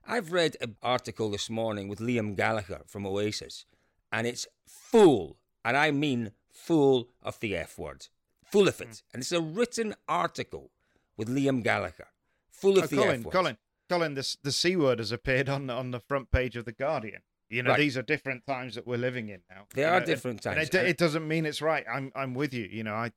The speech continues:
Speaker 1: Yeah.
Speaker 2: I think
Speaker 1: And
Speaker 2: it's entirely unnecessary. The English language is, is, is broad and beautiful, and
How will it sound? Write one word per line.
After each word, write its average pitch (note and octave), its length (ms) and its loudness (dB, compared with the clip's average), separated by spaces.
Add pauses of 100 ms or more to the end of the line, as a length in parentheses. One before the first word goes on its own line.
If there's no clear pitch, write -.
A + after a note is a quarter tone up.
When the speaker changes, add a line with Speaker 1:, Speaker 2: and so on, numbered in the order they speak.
Speaker 1:
Yeah. - 120 -10 (160)
Speaker 2:
I B2+ 80 -4
think B2 180 -2
Speaker 1:
And B2+ 80 -2
Speaker 2:
it's - 80 -10
entirely B2+ 520 -2
unnecessary. A#2+ 600 -2
The A#2 160 -4
English B2+ 320 -8
language A#2+ 420 -8
is, A#2+ 220 -10
is, A2+ 260 -12
is A#2 120 -14
broad C3 360 -4
and A#2+ 140 -6
beautiful, A#2 480 -8
and G#2+ 120 -8